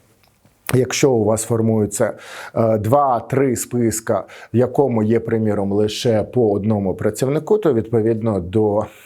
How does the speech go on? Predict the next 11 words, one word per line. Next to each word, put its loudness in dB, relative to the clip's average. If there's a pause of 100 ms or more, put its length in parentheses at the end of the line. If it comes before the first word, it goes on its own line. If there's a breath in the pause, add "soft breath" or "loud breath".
(160 loud breath)
е, -2
кожного 0
списку -4
буде 0
формуватися -2
окрема -2 (160)
справа. -2 (1000 loud breath)
А, 4
в 0
окремій 2
справі 0